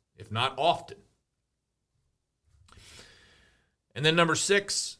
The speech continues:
I talked about this a few weeks back. Um, write a letter to your future self and explain what you are doing to get you to that future self. Uh, powerful, folks,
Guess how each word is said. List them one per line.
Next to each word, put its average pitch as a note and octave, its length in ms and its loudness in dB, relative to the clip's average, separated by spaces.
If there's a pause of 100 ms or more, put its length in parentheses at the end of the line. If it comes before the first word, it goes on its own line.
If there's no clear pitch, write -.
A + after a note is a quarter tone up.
I B2+ 60 -14
talked D3+ 260 4
about D3 260 2
this A3 200 6
a B2 60 -4
few A#2+ 200 0
weeks G#2+ 280 -2
back. F2+ 420 -6 (720)
Um, F#2+ 720 -6 (540)
write A2+ 220 2
a C#3 60 4
letter D3+ 300 4
to D#3 80 2
your C#3+ 160 2
future D#3 380 -2
self - 520 -4 (880)
and G#2+ 100 -6
explain C3 760 -2
what C3+ 380 0
you D3 200 0
are D#3 120 6
doing D3+ 600 -2 (460)
to D3 200 2
get C3 420 2
you C#3 260 -4
to C#3+ 440 -6
that B2+ 380 -4
future A#2+ 380 -8
self. - 360 -8 (1600)
Uh, F#2+ 320 -4
powerful, E3+ 540 -6
folks, - 540 -8